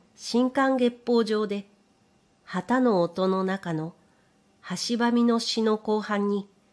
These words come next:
返しきれない言葉もあって、わからないなりになんとなく心を引き入れられて、以来先生のご厚著は、私の生涯手放すことのできない、最も大切な宝物となりましたが、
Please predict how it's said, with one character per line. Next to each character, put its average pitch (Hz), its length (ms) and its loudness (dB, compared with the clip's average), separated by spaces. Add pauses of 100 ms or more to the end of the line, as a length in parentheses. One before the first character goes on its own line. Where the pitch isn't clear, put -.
(280)
返 233 240 0
し - 140 -4
き 269 140 -2
れ 277 100 4
な 220 140 2
い 175 120 0
言 196 220 -4
葉 214 120 0
も 170 180 0
あ 170 40 -4
っ 170 60 -10
て、 - 340 -12 (580)
わ 180 160 -6
か 214 160 2
ら 220 140 4
な 220 140 4
い 226 100 4
な 214 140 2
り 220 120 0
に 185 320 0 (220)
な 208 180 0
ん 233 80 -2
と 240 140 0
な 247 120 2
く 247 120 -18
心 208 420 0
を 190 80 2
引 151 60 -2 (140)
き 202 140 -6
入 214 80 -2
れ 208 120 -2
ら 208 140 -2
れ 180 100 -4
て、 - 280 -10 (640)
以 190 140 0
来 165 300 -2 (120)
先 214 280 2
生 220 220 4
の 185 140 4
ご 180 120 2
厚 208 320 0
著 170 140 -4
は、 170 200 -4 (640)
私 233 400 0
の 247 140 4
生 262 280 6
涯 196 180 4
手 220 160 0
放 254 260 4
す 254 120 -8
こ 208 140 -2
と 240 120 2
の 240 140 4
で 226 140 -2
き 269 160 -6
な 233 140 0
い、 170 80 -6 (480)
最 180 400 -2
も 247 120 2
大 185 220 -2
切 208 260 -4
な 208 120 4
宝 214 360 2
物 220 240 4
と 220 140 -2
な 214 140 0
り 208 100 -4
ま 220 140 -2
し - 140 -10
た 156 120 -6
が、 - 160 -12